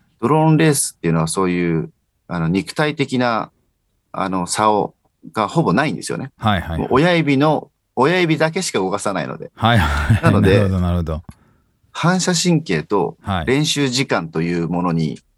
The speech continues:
Speaker 1: 結果が比例するんですよ。
Speaker 2: なるほどなるほど。
Speaker 1: なので、もう小学生、中学生には、まあ、大人はもうほぼ勝てない状況になってきている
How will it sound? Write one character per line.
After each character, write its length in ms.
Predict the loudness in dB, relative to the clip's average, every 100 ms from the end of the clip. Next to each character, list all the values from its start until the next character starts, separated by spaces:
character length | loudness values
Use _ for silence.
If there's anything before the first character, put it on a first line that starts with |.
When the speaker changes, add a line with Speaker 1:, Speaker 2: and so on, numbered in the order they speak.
| _ -8
Speaker 1:
結 200 | -8 -2
果 120 | 0
が 240 | 0 -2 -6 _ _
比 200 | -4 2
例 160 | 2 2
す 140 | 0
る 80 | 0
ん 40 |
で 20 | -4
す 80 |
よ。 80 | -6
Speaker 2:
な 340 | 0 4 4 4
る 160 | 4
ほ 140 | 4 2
ど 120 | 2
な 200 | 2 2
る 100 | 2
ほ 140 | 0
ど。 300 | 0 -2 -4 -10 _ _ _ _ -4
Speaker 1:
な 100 | -2
の 120 | 0
で、 180 | 0 2
も 140 | 0
う 20 |
小 200 | 2 2
学 180 | 2 0
生、 160 | -4 -4
中 180 | -2 -2
学 140 | -2
生 200 | -2 -2
に 100 | 0
は、 180 | 0 0
ま 160 | 0
あ、 160 | 0 -2 _ _ _ _ _ _ _
大 120 | -12
人 160 | -4 -2
は 280 | 0 0 0
も 120 | -2
う 20 |
ほ 160 | -4 -2
ぼ 180 | -2 -4
勝 180 | -12 -6
て 120 | -4
な 120 | -2
い 100 | -6
状 200 | -6 -8
況 280 | -6 -6 -4
に 120 | -4
な 100 | -6
っ 60 | -8
て 200 | _ -16
き 80 | -4
て 120 | -4
い 80 | -2
る 180 | -6